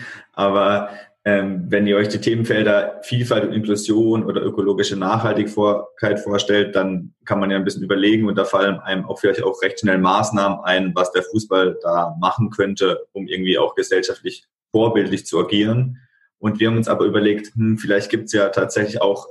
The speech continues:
ein paar Punkte, ein paar Maßnahmen, die man treffen könnte in Verbänden, in Vereinen, die eine ganz übergeordnete Ebene haben, die dem Fußball ganz allgemein helfen,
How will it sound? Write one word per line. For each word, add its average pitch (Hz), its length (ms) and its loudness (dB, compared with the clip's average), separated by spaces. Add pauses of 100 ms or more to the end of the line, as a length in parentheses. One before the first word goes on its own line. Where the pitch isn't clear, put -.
(120)
ein 107 100 -4
paar 101 200 0
Punkte, 117 540 0
ein 101 120 -4
paar - 160 0
Maßnahmen, 101 920 0
die 95 80 -4
man 92 200 0
treffen 101 360 -2
könnte 98 300 0
in 92 200 0
Verbänden, 92 560 -6 (140)
in 92 140 -16
Vereinen, 98 520 0 (500)
die 208 140 2
eine 101 220 4
ganz 101 420 -2
übergeordnete 107 760 2
Ebene 92 400 0
haben, 92 340 -2
die 90 180 -8
dem 92 180 -6
Fußball 98 540 0
ganz 104 320 0
allgemein 98 640 0
helfen, 107 640 0